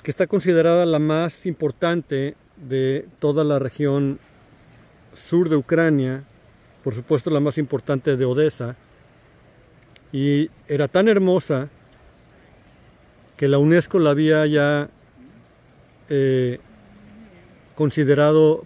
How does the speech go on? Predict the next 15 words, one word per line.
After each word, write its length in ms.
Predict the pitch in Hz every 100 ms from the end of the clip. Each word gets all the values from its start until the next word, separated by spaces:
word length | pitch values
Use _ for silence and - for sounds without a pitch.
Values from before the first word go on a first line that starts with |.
| -
patrimonio 880 | 135 139 147 147 147 147 147 139 - _ _ _ _ _
cultural 440 | 151 131 147 139
de 60 | 135
la 100 | 131
humanidad. 460 | 123 123 131 156 - _ _ _ _ _ _ _ _ _ _ _ _ _ - _ _ - - _ _ _ - - _ _ - - - - - - _ _ - _ - - _ - - - - - - - - - _ _ 151
Un 160 | 180
misil 320 | 202 - 185
cayó 540 | - 160 160 156 156 165 _ _ _
directamente 760 | 147 147 156 180 165 160 170
sobre 380 | 151 139 127 131
las 220 | 127 120
cúpulas 540 | - 180 175 175 151 135
de 100 | 135
la 200 | 131 135
catedral, 720 | - - 135 135 135 143